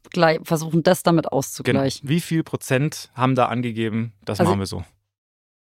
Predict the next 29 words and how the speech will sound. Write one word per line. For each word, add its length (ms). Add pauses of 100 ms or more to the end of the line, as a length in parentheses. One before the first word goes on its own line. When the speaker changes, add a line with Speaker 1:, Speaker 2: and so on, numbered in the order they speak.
(720)
Speaker 1:
Ach 120
so, 120
die 100
das 240
selber 480
angegeben 760
haben. 140
Speaker 2:
Mhm. 160 (220)
Es 100
Speaker 1:
Boah, 60
Speaker 2:
war 60
eine 80
Speaker 1:
das 40
ist 40
Speaker 2:
Untersuchung. 360
Speaker 1:
deutlich 280
weniger, 540 (760)
weil 220
die 80
Leute, 300
glaub 200
ich, 120
da 140
wahrscheinlich 460
auch 60
nicht 160
so 320
vielleicht 440 (380)
dem, 380